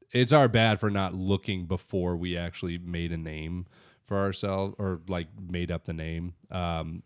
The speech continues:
but also they have canceled with two L's, and the big,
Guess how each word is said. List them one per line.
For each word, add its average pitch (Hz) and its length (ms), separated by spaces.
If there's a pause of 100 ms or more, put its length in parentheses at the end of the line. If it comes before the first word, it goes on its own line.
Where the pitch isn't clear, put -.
(160)
but 104 140
also 101 240
they 92 240
have 80 420
canceled 90 400
with 82 120
two 95 260
L's, 98 380
and 87 380 (440)
the 175 80
big, 123 460